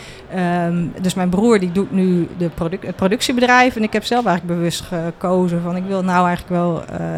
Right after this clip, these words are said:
ja, het roer omgooien. Eén, ben ik veel beter in vernieuwing dan het,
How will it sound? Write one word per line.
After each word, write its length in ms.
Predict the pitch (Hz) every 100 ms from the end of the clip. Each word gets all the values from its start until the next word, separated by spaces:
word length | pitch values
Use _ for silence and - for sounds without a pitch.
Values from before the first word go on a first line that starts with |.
| -
ja, 120 | 202
het 120 | 160
roer 220 | 170 233 233
omgooien. 540 | 151 - 165 170 247 - - - -
Eén, 200 | 196 208
ben 160 | 208
ik 120 | 208
veel 240 | - 214 214
beter 400 | 196 202 214 185
in 140 | 180
vernieuwing 680 | - 185 208 247 185 165 165
dan 200 | 175 180
het, 280 | 175 170